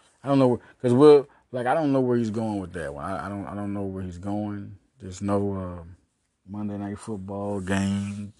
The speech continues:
no Saturday. I don't, I don't really know where he's going with that. It's three games. That's the average.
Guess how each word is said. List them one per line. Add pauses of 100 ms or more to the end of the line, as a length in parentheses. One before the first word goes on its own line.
(300)
no (560)
Saturday.
I
don't,
I
don't
really
know
where
he's
going
with
that.
It's
three
games. (720)
That's
the
average.